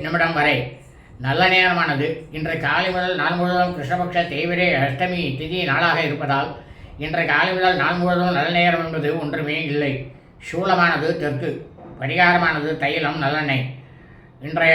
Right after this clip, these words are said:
சந்திராஷ்டமம் ரேவதி நட்சத்திரம் நான்காம் பாதத்தில் பிறந்த மெய்யன்பர்களுக்கு அதிகாலை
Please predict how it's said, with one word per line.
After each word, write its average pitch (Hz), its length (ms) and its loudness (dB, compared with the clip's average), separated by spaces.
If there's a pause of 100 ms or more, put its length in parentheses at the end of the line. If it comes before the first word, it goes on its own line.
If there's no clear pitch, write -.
சந்திராஷ்டமம் 165 840 4 (600)
ரேவதி 185 460 4
நட்சத்திரம் 170 500 -4 (140)
நான்காம் 180 480 -2
பாதத்தில் 180 440 2
பிறந்த 175 260 0
மெய்யன்பர்களுக்கு 156 720 -2 (580)
அதிகாலை 156 640 2